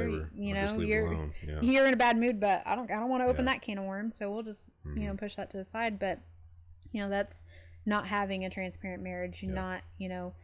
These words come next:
Speaker 2: sharing the hard things, even though they're hard and maybe they're gonna hurt,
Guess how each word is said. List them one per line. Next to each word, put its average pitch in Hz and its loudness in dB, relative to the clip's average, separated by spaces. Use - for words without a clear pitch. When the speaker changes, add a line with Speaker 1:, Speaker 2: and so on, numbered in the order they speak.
Speaker 2:
sharing 208 2
the 185 -2
hard 190 -2
things, 185 -4
even 202 0
though 190 2
they're 202 0
hard 190 2
and 190 -2
maybe 190 0
they're 185 -2
gonna 190 -2
hurt, 196 -4